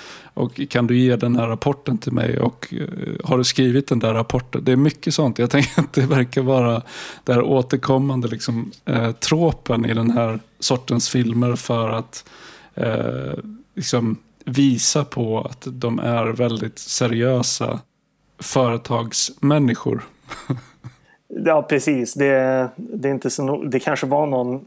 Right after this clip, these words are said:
Speaker 2: någon vedertagen skräck för de som gick och såg de här filmerna. <laughs> Typ till åttionio, nittio där, att, att man satt och rös när man hörde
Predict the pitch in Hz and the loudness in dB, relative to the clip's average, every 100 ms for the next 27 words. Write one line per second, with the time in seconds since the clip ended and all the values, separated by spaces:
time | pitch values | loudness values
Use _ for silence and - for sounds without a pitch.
0 | - 135 123 123 123 139 120 - 120 120 | -6 -2 -2 -2 0 0 0 0 0 0
1 | 123 - - 160 156 - - - 165 - | -2 -2 0 -2 -2 -18 -18 -10 -8 -2
2 | 135 123 123 120 - 123 - 147 156 147 | 0 0 0 0 0 -2 0 0 2 2
3 | 139 123 131 123 117 117 - 190 190 196 | -2 -2 -2 -2 -2 -6 -4 -4 -2 -4
4 | - 240 - - 127 - - - - - | -4 -8 -6 -6 -6 -8 -16 -16 -16 -18
5 | _ - 135 117 202 220 - _ 165 - | _ -2 -2 -4 -12 -16 -18 _ -2 2
6 | 165 151 147 139 143 131 - 160 143 123 | 2 4 4 4 2 -2 0 2 4 4
7 | 120 - - - - - - 131 - 143 | 0 -2 -10 -12 -8 -8 -4 -4 -2 -2
8 | 147 139 147 123 143 131 120 127 120 123 | 0 4 2 0 -4 -4 0 0 2 -2